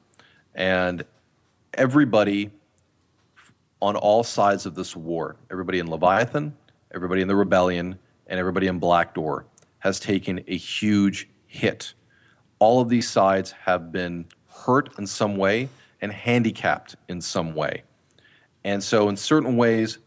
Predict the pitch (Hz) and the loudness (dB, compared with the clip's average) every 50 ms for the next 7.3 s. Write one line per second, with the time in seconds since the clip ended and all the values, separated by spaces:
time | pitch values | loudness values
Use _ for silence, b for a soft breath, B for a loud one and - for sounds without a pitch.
0 | _ - 107 110 - - 107 110 117 113 110 107 110 104 101 85 104 98 - 95 | _ 0 2 2 4 4 4 6 6 4 4 4 2 2 2 2 0 0 0 0
1 | 92 92 90 85 76 - 92 - - - - - 90 - 85 85 - - 78 82 | -2 0 0 0 -2 -2 -4 -2 -4 -6 -8 -8 -6 -4 -4 -4 -4 -4 -6 -6
2 | 78 73 69 69 _ b b b b b b b b _ - - - 98 87 85 | -6 -6 -6 -8 _ b b b b b b b b _ -12 -6 -2 0 0 2
3 | 85 82 80 80 80 80 _ _ _ _ _ _ - - - - 90 85 85 85 | 2 0 -2 -4 -6 -10 _ _ _ _ _ _ -20 -14 -8 -4 -2 0 0 0
4 | 82 80 78 78 78 - _ _ _ _ _ _ _ _ _ - - 104 95 90 | 0 -2 -4 -8 -10 -14 _ _ _ _ _ _ _ _ _ 0 2 2 2 2
5 | - 104 98 - 104 87 92 85 - - - 101 92 87 80 92 90 85 - - | 2 0 0 0 -2 -2 -4 -4 -4 -4 -2 -2 -2 -2 -4 -6 -10 -8 -4 0
6 | 95 82 78 76 76 78 80 - - - - 87 82 - - 85 - - 90 87 | 0 2 2 2 0 -4 -10 -18 -16 -14 -12 -12 -12 -10 -10 -8 -6 -4 -4 -4
7 | 85 85 85 - - - | -4 -6 -8 -10 -14 -20